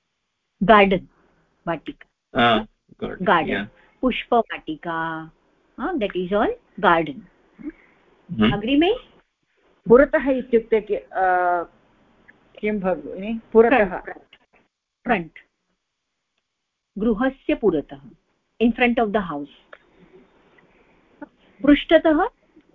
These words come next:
Speaker 1: back। Next question is, हा,
Speaker 2: विद्या-,
Speaker 1: पठतु। हम्म।
Speaker 2: विद्यालयस्य
Speaker 1: हम्म।
Speaker 2: पृष्ठतः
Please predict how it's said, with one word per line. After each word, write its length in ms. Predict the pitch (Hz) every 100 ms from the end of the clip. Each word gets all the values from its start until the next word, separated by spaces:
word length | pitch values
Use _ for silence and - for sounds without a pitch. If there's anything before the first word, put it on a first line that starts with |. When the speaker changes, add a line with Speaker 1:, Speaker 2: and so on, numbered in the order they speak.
| _ _ _ 190
Speaker 1:
back। 220 | 196 143 _ _ _ _ _ - _ _ _ _ _ _ _ - _ _ _ _ 226
Next 220 | 240 - 277
question 300 | 233 - 247
is, 180 | 349 453 - _ _ _ _ _ _ -
हा, 100 | -
Speaker 2:
विद्या-, 680 | 240 269 330 - 233 240 -
Speaker 1:
पठतु। 720 | - _ _ _ _ _ 180
हम्म। 260 | 156 233 - _ _ _ -
Speaker 2:
विद्यालयस्य 1040 | 123 117 113 139 135 117 113 120 - 156
Speaker 1:
हम्म। 1160 | 156 170 _ _ _ _ _ _ _ _ 185 160
Speaker 2:
पृष्ठतः 840 | 127 127 - 113 - 107 107 113